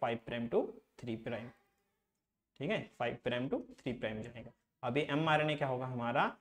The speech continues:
एमआरएनए हो गया हमारा फ़ाइव प्राइम to three prime। अब इसमें क्या होता है? five prime पे, क्या कहते हैं, हमारे, अ, guanine वाली capping होती है, sorry, थ्री प्राइम पे पॉलीएडेनाइलेशन होता है। ये सब चीज़ें हम पढ़ेंगे जब ट्रांसक्रिप्शन, ट्रांसलेशन पढ़ रहे होंगे। ठीक है,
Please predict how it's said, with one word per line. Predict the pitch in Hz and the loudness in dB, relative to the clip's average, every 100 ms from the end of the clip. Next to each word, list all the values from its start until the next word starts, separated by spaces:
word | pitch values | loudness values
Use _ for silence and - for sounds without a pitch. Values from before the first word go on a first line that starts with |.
| _ 139 | _ -2
एमआरएनए | 143 135 123 123 | 2 2 2 0
हो | 117 | -2
गया | 120 | -4
हमारा | 127 113 110 151 | -6 -6 -4 -4
फ़ाइव | 117 113 | -4 -6
प्राइम | - 127 | -4 -4
to | 160 - | -4 -4
three | 117 | -4
prime। | 117 117 | -2 -2
अब | 135 | 0
इसमें | 143 156 147 | 0 0 0
क्या | 139 | 2
होता | 127 139 | 2 2
है? | 143 | 2
five | - 123 123 | 0 -4 -4
prime | - 123 123 | -4 -4 -4
पे, | 127 | -6
क्या | 127 | -6
कहते | 127 123 | -6 -6
हैं, | 123 | -4
हमारे, | 120 120 123 131 - _ - | -4 -2 -4 -4 -10 _ -4
अ, | 123 120 120 117 - - - | 0 0 0 -4 -6 -14 -6
guanine | 127 127 123 | 0 2 2
वाली | 123 123 | 4 2
capping | 123 120 123 | 2 0 -2
होती | 120 123 | -4 -2
है, | 123 123 117 | -4 -2 -4
sorry, | 117 120 113 113 _ _ _ _ _ - _ _ - - - - - | -4 -2 -4 -6 _ _ _ _ _ -20 _ _ -20 -20 -20 -18 -2
थ्री | 135 | 0
प्राइम | 135 123 | 2 2
पे | 127 131 | 0 2
पॉलीएडेनाइलेशन | 131 120 120 120 120 117 123 | 2 2 2 0 -2 -2 -4
होता | 117 | -2
है। | 123 | -2
ये | 156 | 2
सब | 170 | 2
चीज़ें | 175 165 | 2 -2
हम | 160 | 0
पढ़ेंगे | 156 127 139 | 0 0 2
जब | 147 147 | 2 0
ट्रांसक्रिप्शन, | 120 120 131 - | -2 -6 -8 -6
ट्रांसलेशन | 123 120 117 117 117 | -2 -2 -2 -4 -4
पढ़ | 113 | -4
रहे | 117 | -4
होंगे। | 117 117 | -6 -6
ठीक | |
है, | 143 | -6